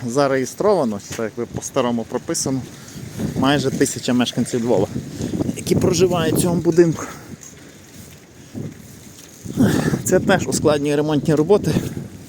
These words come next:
тому що перш ніж їх проводити, треба цих людей десь розселити. Звичайно, що реально там проживає менше, але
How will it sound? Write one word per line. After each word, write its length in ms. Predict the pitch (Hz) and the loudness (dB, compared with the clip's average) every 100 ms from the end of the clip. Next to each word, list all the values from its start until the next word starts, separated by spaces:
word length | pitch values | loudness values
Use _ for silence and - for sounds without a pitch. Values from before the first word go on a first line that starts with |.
| - - - - - | -18 -18 -20 -20 -12
тому 100 | 131 | -10
що 100 | - - | -10 -2
перш 200 | 135 - | -2 0
ніж 180 | 233 - | 0 0
їх 100 | 127 | 0
проводити, 560 | 185 330 415 269 - | 2 2 4 2 0
треба 240 | 127 139 135 | -4 -4 -4
цих 260 | 139 - | -6 -6
людей 180 | 120 147 | -6 -2
десь 240 | 143 127 135 | -2 -2 0
розселити. 960 | 135 143 - - 127 113 110 - - - - - - - - - - - - - - - - - - - - | 0 0 -4 0 2 4 0 -4 -12 -12 -14 -16 -16 -14 -10 -8 -8 -12 -14 -12 -12 -14 -20 -20 -20 -20 -16
Звичайно, 340 | - - - 127 | -4 -2 0 -2
що 140 | 135 | -2
реально 280 | 127 117 113 | 0 0 0
там 140 | 127 | -2
проживає 420 | 120 123 131 135 | -4 0 2 2
менше, 340 | 135 165 139 | 2 0 0
але 100 | 110 | -4